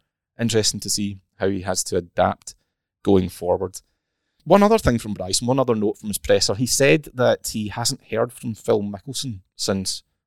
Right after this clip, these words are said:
all that Phil stuff kicked off around about a month or so ago. Remember, you don't need me to remind you, but Phil said some stuff you might be aware about the Saudi Golf League, about Saudi Arabia, about the P G A Tour,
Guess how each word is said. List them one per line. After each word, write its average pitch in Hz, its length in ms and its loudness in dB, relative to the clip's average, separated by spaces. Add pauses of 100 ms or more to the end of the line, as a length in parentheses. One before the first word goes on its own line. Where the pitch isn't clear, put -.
(140)
all 104 200 2
that 92 180 4
Phil 120 240 -4
stuff - 480 -4
kicked - 260 -10
off 98 200 -4
around 95 240 -6
about 98 180 -12
a - 40 -14
month 95 240 -8
or 120 60 -12
so 110 220 -6
ago. 101 320 -10 (560)
Remember, 85 480 -6 (180)
you 92 80 -16
don't - 160 -10
need 85 140 -16
me 85 80 -14
to 87 140 -14
remind 85 260 -10
you, 87 60 -8
but - 140 -16
Phil 92 280 -2
said 98 260 -2
some 110 140 -6
stuff 151 400 0 (640)
you 104 140 -10
might 117 160 -2
be 135 80 -8
aware 135 460 0
about 110 300 -8
the 101 220 -4
Saudi 117 340 -2
Golf 123 400 4
League, 120 380 -6
about 101 200 -8
Saudi 104 280 -2
Arabia, 113 640 0
about 98 180 -6
the - 60 -20
P 127 220 -4
G 117 200 -4
A 110 40 -4
Tour, 113 340 0